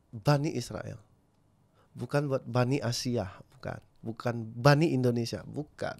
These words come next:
Itu buat Bani Israel. Kenapa di Indonesia ada? Itu yang jadi pertanyaan pertama. Kedua,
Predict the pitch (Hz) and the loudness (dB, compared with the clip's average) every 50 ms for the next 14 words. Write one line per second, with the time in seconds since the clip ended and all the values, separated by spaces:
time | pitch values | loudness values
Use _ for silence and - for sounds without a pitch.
0 | - _ _ _ _ _ - - - - - - - 139 175 165 143 127 - 123 | -16 _ _ _ _ _ -20 -20 -20 -18 -12 -8 -4 -4 -2 -2 -2 -4 -2 0
1 | 131 123 127 127 - 120 131 117 110 104 117 110 - 120 - _ _ _ _ - | -2 0 -2 -2 -6 -6 -6 -6 -6 -4 -6 -6 -8 -10 -14 _ _ _ _ -20
2 | _ - 127 131 139 139 - 170 165 151 120 123 131 127 127 127 131 139 147 - | _ -6 -4 -4 -4 -2 -2 -2 -2 -2 -2 -2 -2 -2 -2 -2 -2 -2 -4 -4
3 | 135 131 113 113 110 127 151 190 - - - 175 160 139 131 123 123 127 - 117 | -2 -2 -2 -2 -2 -4 -4 -6 -4 -2 -2 -2 -2 -2 -2 -2 -4 -6 -10 -10
4 | - - 117 113 110 - 107 110 - - - - - - - - - _ _ _ | -10 -8 -8 -8 -8 -8 -10 -10 -8 -10 -8 -8 -8 -10 -10 -12 -16 _ _ _
5 | _ _ _ _ _ _ _ _ _ _ _ _ _ - - _ _ _ _ - | _ _ _ _ _ _ _ _ _ _ _ _ _ -20 -20 _ _ _ _ -2
6 | 226 226 - - 151 131 107 98 98 104 92 | -2 -2 0 0 0 0 0 0 -2 -4 -6